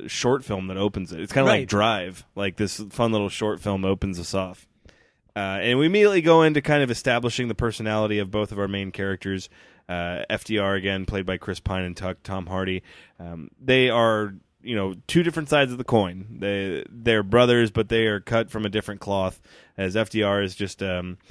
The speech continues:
Speaker 1: he
Speaker 2: It's,
Speaker 1: posed
Speaker 2: he's Chris Pine.
Speaker 1: He's Chris Pine. It, his apartment as F D R is what I assume his apartment is in real life.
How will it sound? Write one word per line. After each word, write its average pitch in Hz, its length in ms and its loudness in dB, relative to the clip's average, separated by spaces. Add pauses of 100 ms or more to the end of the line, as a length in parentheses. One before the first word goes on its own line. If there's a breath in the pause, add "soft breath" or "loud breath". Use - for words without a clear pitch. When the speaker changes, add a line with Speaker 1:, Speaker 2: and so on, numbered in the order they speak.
(120)
Speaker 1:
he 139 120 0
Speaker 2:
It's, 156 100 0
Speaker 1:
posed 196 300 8
Speaker 2:
he's 175 180 -2
Chris 170 220 -4
Pine. 110 400 -10 (140)
Speaker 1:
He's 165 200 8
Chris 175 220 6
Pine. 101 360 0
It, 101 160 -6 (200 soft breath)
his 180 180 4
apartment 170 600 2
as 120 520 0
F 135 160 -4
D 131 160 2
R 120 160 4
is 113 80 2
what 117 140 2
I 113 60 4
assume 110 300 0
his 107 140 0
apartment 107 460 2
is 98 260 0
in 95 100 -4
real 95 180 2
life. - 360 -10